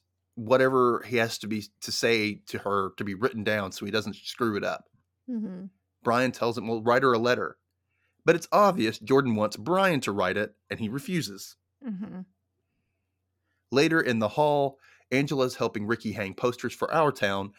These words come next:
Speaker 1: while telling him about the insightful words Jordan said to her yesterday before running away.
Speaker 2: Mm-hmm.
Speaker 1: Rayanne interrupts to ask Ricky for a poster to take home to show Amber.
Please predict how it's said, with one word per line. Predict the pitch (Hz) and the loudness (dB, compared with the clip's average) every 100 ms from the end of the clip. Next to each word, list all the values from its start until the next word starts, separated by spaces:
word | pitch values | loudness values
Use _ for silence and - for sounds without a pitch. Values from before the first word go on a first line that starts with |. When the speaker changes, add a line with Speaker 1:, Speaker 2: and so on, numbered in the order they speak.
| - | -10
Speaker 1:
while | - 110 | -2 -2
telling | - 139 135 | 0 -2 0
him | 120 | -2
about | 107 104 | 0 -2
the | 101 | -4
insightful | 92 - 147 143 170 135 | -8 -4 -4 -2 -4 2
words | 123 113 107 | 4 4 2
Jordan | - 120 104 104 | -2 -2 -2 -4
said | - 95 | -6 -4
to | 98 | -2
her | 104 | -2
yesterday | 98 90 - 101 92 - _ - | -2 -6 -6 -4 -6 -10 _ -10
before | - 117 | -4 -4
running | 98 120 131 | 0 0 2
away. | 131 117 92 - _ _ _ _ 302 | 2 2 0 -6 _ _ _ _ -12
Speaker 2:
Mm-hmm. | 214 202 214 202 - - | -10 -8 -10 -12 -18 -2
Speaker 1:
Rayanne | 117 113 175 196 | 2 2 2 2
interrupts | 127 120 113 143 117 - - _ - - - | 0 -2 0 2 2 -2 -8 _ -20 -20 -4
to | 131 | 0
ask | 117 117 | 0 0
Ricky | 139 135 113 | -2 -2 -2
for | 117 | 0
a | 104 | 0
poster | - - - 107 | 0 -2 -2 -8
to | 101 | -6
take | - 98 | -6 -2
home | 127 113 | -2 -2
to | |
show | - 95 90 | -4 -4 -2
Amber. | 120 107 80 | -2 -2 -4